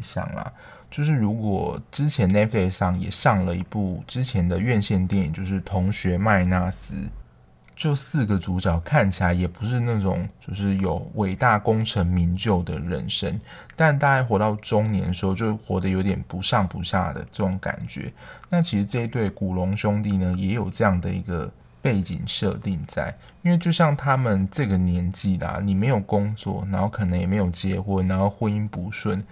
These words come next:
可能啊就会被人家归类为就是人生好像活得蛮失败这种感觉。而有时候可能不用人家说啦，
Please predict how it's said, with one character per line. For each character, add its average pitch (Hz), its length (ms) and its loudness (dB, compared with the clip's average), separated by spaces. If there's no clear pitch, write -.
可 92 320 -2
能 87 280 0
啊 104 180 0
就 131 220 -2
会 135 100 2
被 127 240 -2
人 92 200 0
家 95 360 2
归 101 240 0
类 95 220 -2
为 80 200 -6
就 98 200 -4
是 98 200 -2
人 95 220 0
生 107 220 0
好 90 100 0
像 101 160 2
活 90 240 -4
得 90 140 0
蛮 92 280 0
失 101 280 -2
败 95 180 0
这 95 160 -4
种 85 140 -2
感 - 240 -10
觉。 - 260 -6
而 139 160 2
有 101 180 2
时 85 120 0
候 120 100 4
可 110 140 0
能 87 180 2
不 95 80 0
用 110 160 4
人 87 180 4
家 90 240 2
说 92 300 -4
啦， 87 180 -4